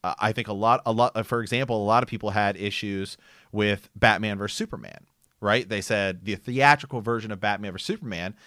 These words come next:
and then the director's cut, which is pretty much, like, the cut that you'll see on streaming, it's kind of transformed into the actual version,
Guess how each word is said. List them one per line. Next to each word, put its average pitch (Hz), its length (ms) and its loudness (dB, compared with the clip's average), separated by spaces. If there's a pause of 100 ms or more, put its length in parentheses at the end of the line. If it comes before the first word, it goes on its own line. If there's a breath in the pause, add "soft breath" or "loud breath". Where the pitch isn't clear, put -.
(180 soft breath)
and 117 80 -6
then 139 100 0
the 127 60 0
director's 117 580 2
cut, 107 300 4
which 101 160 -6
is - 80 -6
pretty 143 240 -2
much, 117 200 -2 (760)
like, 110 120 -2
the 104 100 -4
cut 127 380 4
that - 160 -4
you'll 101 340 -2
see 131 200 -4
on 95 120 -2
streaming, 101 600 -6
it's 98 120 -6
kind 113 200 0
of 92 60 -6
transformed 110 760 -6
into 92 240 -10
the 95 160 -4
actual 98 600 -2 (300 soft breath)
version, 113 500 2